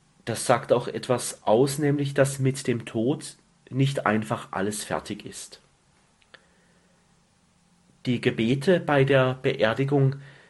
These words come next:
die haben oft eine ganz feierliche Sprache. Die Gebete, sie erzählen davon, dass der Verstorbene jetzt angekommen ist. Angekommen bei Gott.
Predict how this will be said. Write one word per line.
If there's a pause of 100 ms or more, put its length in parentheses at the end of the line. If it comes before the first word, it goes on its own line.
(180)
die
haben
oft
eine
ganz
feierliche
Sprache. (1600)
Die
Gebete,
sie
erzählen
davon,
dass
der
Verstorbene
jetzt
angekommen
ist. (1040)
Angekommen
bei
Gott.